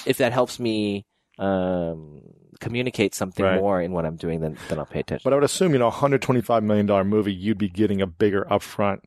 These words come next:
Speaker 2: pay as
Speaker 1: Yes,
Speaker 2: opposed
Speaker 1: yes.
Speaker 2: to a five million dollar movie. You're
Speaker 1: Absolutely.
Speaker 2: making, like, you know, you can't make a million dollars on a five million dollar movie
Speaker 1: Yes, yes.
Speaker 2: up front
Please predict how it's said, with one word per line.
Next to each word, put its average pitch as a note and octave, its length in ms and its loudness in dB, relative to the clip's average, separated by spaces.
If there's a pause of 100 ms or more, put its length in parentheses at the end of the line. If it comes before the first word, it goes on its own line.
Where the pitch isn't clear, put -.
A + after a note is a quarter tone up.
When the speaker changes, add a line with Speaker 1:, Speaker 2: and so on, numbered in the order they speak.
(880)
Speaker 2:
pay A#2 440 2 (180)
as A#2+ 60 2
Speaker 1:
Yes, C#3 140 4
Speaker 2:
opposed - 20 0
Speaker 1:
yes. C#3 180 2
Speaker 2:
to C3+ 80 4
a A#2 40 4
five E3+ 240 2
million C3+ 160 4
dollar B2 120 2
movie. B2 240 2
You're C#3 80 4
Speaker 1:
Absolutely. - 20 -2
Speaker 2:
making, C3 260 2
like, A#2+ 320 2
you B2+ 140 0
know, G#2+ 140 2 (160)
you A2 80 -10
can't C3+ 200 -2
make D#3 180 0
a D3 40 6
million B2 340 2
dollars A2+ 300 2
on A2+ 60 0
a A2 40 2
five A2+ 220 2
million A2 140 2
dollar G#2 160 2
movie G#2+ 380 2
Speaker 1:
Yes, F#2 300 0
yes. - 120 -4
Speaker 2:
up A2+ 80 2
front A#2 420 0